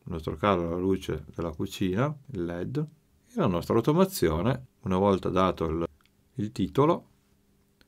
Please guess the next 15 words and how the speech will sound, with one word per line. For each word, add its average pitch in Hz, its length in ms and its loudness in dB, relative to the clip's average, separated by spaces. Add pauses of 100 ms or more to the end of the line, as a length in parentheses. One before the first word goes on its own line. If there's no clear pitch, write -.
(800)
è 190 80 -2
bella 87 300 4
che - 100 -2
è 87 40 4
impacchettata. - 800 -4 (360)
Vi 98 120 -4
conviene 127 340 4
sempre 117 260 4
fare 113 180 4
l'automazione 151 540 2
direttamente 131 680 2
dalla 127 300 4
pagina 95 580 2
del 98 380 2
dispositivo, 87 880 -2